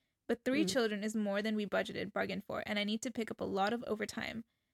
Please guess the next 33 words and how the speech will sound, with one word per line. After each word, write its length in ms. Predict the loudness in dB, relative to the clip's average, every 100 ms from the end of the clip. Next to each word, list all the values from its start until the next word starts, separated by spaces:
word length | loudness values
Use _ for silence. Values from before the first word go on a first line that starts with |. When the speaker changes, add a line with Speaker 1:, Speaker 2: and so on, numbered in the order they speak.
| _ 2
Speaker 1:
that 260 | 4 6
I 80 | 4
would 120 | 4
not 180 | 2 0
have 200 | -2 -4 -4
had 220 | -4 -2
to 80 | -4
pick 200 | -6 -6
up 140 | -6 -4
if 120 | -4
we 80 | -2
had 200 | -2 -2
just 320 | -4 -4 -4
two 180 | -4 -4
kids. 360 | -4 -8 -8 -14 _ _ _ 2
And 120 | 6
that 100 | 6
is 100 | 6
what 120 | 4
I 40 | 4
resent. 460 | 2 -2 -4 -8 -14 _ _ _ 0
That 260 | 4 6
and 100 | 6
the 60 | 2
child 320 | 4 4 4 -4 _ _ _ _ _
with 280 | 0 2 2 4
A 120 | 6
D 200 | 8 6
H 160 | 4 2
D, 300 | 4 4 6
O 140 | 8 10
D 160 | 10
D. 320 | 10 8 6